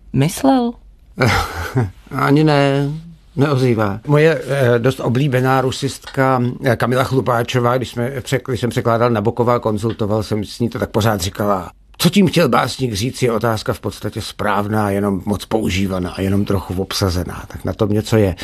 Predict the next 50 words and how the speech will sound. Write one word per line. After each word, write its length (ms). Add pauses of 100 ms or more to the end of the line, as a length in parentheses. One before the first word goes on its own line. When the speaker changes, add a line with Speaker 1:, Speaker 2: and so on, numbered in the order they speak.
(300)
Speaker 2:
No, 160 (220)
na 120
čteních 540
se 120
takhle 320
asi 220
nikdo 240
neptá, 360
protože 440
se 280
ostýchá, 640
nebo 180
zeptá 340
se 120
po 140
čtení: 320
„Jak 200
jste 320
to 240
myslel?“, 500
tak 180 (260)
to 100
na 100
něj 120
buď 160
působí, 580
nebo, 580 (120)
nebo 240
nepůsobí. 580
Ale 240
vlastně 480 (600)
já 120
takový 240
otázky 380
mám 140
docela 400
rád, 360
jednak 280
se 140
z 140
nich 200
dá 280
vyjít 380 (100)
v 200
tr-, 240
v 100
podstatě 440
k 80
čemu 220
chcete. 420